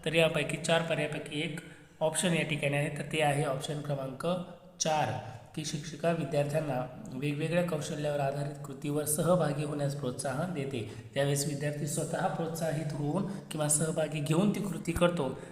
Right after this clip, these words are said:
त्यावर अधिकाधिक अध्यापन त्या ठिकाणी परिणामकरित्या ठरत असतं. तर पर्याय क्रमांक चार या ठिकाणी योग्य आहे. शेवटचा प्रश्न आहे आजच्या या व्हिडिओचा,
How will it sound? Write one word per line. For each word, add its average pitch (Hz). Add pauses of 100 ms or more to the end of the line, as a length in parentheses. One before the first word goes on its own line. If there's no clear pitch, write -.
(140)
त्यावर 165
अधिकाधिक 151
अध्यापन 135
त्या 143
ठिकाणी 147
परिणामकरित्या 139 (400)
ठरत 170
असतं. - (320)
तर 143
पर्याय 156
क्रमांक 127 (360)
चार 170
या 123
ठिकाणी 147
योग्य 117
आहे. 107 (220)
शेवटचा 156
प्रश्न 170
आहे 156
आजच्या 143
या 156
व्हिडिओचा, 151